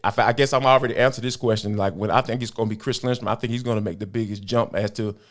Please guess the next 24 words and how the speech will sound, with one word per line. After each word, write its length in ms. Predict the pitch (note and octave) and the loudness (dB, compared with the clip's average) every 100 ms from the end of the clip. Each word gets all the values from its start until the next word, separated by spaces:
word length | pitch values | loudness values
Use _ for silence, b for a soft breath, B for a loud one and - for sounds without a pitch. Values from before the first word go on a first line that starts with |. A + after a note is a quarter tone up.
| b b b _ _ | b b b _ _
how 300 | - A#2 A2 | -4 0 0
his 280 | A#2+ C#3 B2+ | 0 0 0
play 300 | - B2+ A#2+ | 0 0 4
last 420 | A#2+ B2 B2 - | 6 6 6 2
week 280 | A#2 G#2+ - b - | -6 -8 -10 b -4
versus 280 | A#2 A2 G#2 | -2 -2 0
this 200 | C3+ A2+ | -2 0
week. 200 | G#2+ F#2+ | -4 -2
But 260 | G#2 - | -4 -4
what, 300 | A2+ D#3+ - | 2 2 2
what 200 | F#2 D3 D#3+ | 0 0 0
is 80 | C#3+ | -2
the 100 | C#3 | -2
player 300 | D3 C3+ C3 | 2 4 4
that, 400 | A#2+ - D2 - | 2 0 -4 -2
that 180 | A#2+ | -2
you 140 | D3+ C#3+ | 2 4
have 140 | A2 | 4
in 100 | A2 | 4
mind 300 | G#2+ G#2 G#2 | 4 2 2
that 260 | G#2 - A#2 | 0 -2 -4
you 100 | A#2+ | -4
saying 380 | - B2 A2+ G#2 | 0 2 2 2
that, 220 | G2+ | -2